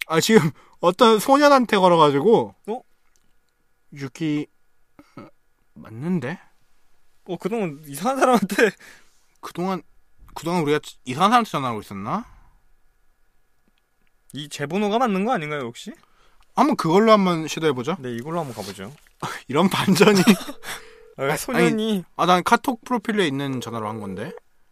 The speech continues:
Speaker 2: 그럼 이 동민은 누구죠?
Speaker 1: 어떤 동민?
Speaker 2: 그럼 아까 그 소년이 지금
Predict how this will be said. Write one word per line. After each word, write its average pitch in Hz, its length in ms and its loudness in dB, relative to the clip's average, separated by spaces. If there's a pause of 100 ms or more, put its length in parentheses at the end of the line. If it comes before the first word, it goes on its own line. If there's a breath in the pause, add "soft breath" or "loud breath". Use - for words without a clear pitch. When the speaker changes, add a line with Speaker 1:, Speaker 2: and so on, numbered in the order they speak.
(560 loud breath)
Speaker 2:
그럼 156 120 -14
이 139 140 -16
동민은 151 460 -14
누구죠? 104 340 -16 (2250)
Speaker 1:
어떤 175 460 -12
동민? 113 180 -16
Speaker 2:
그럼 156 140 -10
아까 165 260 0
그 170 220 -2
소년이 240 640 0 (100)
지금 139 580 -10